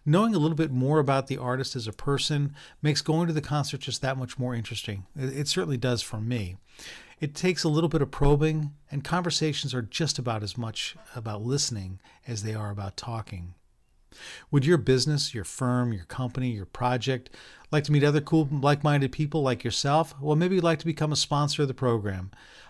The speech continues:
I find that working with people that think the same way or share common interests is the key to getting things done. You can write to me directly through the website, music my mother would not like dot com.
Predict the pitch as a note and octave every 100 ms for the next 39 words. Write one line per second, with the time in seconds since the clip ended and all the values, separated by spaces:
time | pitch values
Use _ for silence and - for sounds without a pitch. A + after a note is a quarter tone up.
0 | - D3+ D3 B2+ C3 B2+ C3 C#3 C#3+ C3
1 | - - D3+ D3+ D#3 C3+ A#2+ A#2 - E3
2 | C#3+ _ - F3+ D3 - C#3 D#3 - D#3+
3 | D3 C#3+ D3 C#3 F#2+ - B2 A#2 C#3 B2+
4 | B2 B2+ B2+ - B2+ - - - - -
5 | - C3+ C3 - D3 C#3 B2 B2+ A#2 A#2
6 | A2 A2+ G#2 - G2 F#2 F2+ E3+ E3 C#3+
7 | C#3+ D3 - C#3+ C3 A#2 G#2+ B2 - C#3+
8 | C#3 D3 - - - C#3+ C3 A#2+ C3 -
9 | D3+ D#3+ - _ _ C3 A#2+ D3 - _
10 | - B2+ B2 A#2+ A#2 A2 B2+ C3+ C3+ C#3+
11 | A2 A2 - _ _ - B2 A2 - B2+
12 | A2 F#2 E2+